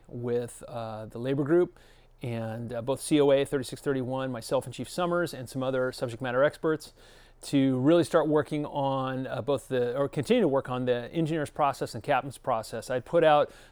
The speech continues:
two updates in the past, reference those, uh, the modifications of those, um, those promotional processes. And we should have another update either at the end of this week or probably more likely at the beginning of next week with a little bit more info.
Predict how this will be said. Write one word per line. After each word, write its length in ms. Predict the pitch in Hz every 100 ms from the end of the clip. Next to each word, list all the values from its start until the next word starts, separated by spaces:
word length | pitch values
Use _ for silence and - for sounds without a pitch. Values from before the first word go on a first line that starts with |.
| -
two 160 | -
updates 480 | 190 175 190 175 170
in 60 | 143
the 80 | 127
past, 360 | 143 139 -
reference 280 | 139 135 120
those, 320 | 135 123 113
uh, 400 | 117 110 107 90 120
the 300 | 120 113 110
modifications 640 | 123 139 127 - 131 139 117
of 80 |
those, 420 | 113 113 113 - - _ -
um, 380 | 127 117 113 -
those 160 | 135 -
promotional 400 | 139 147 - 170
processes. 680 | 170 156 - 170 175 170 - - - - - -
And 260 | 131 131
we 100 | 131
should 240 | 131 226 196
have 120 | 196
another 380 | 151 151 160 160
update 340 | 151 156 143
either 220 | 170 190
at 80 | 165
the 100 | 160
end 160 | 170 196
of 60 |
this 200 | 185 170
week 240 | 175 170 143
or 80 |
probably 540 | 123 - 175 180 165 165
more 160 | 147
likely 300 | 143 139 147
at 80 | 131
the 100 | 127
beginning 380 | 117 120 135 135
of 100 | 110
next 320 | 120 127 -
week 220 | 120 110
with 100 | 127
a 20 | 123
little 160 | 131
bit 140 | 123 120
more 220 | 120 113
info. 560 | 139 123 - 110 104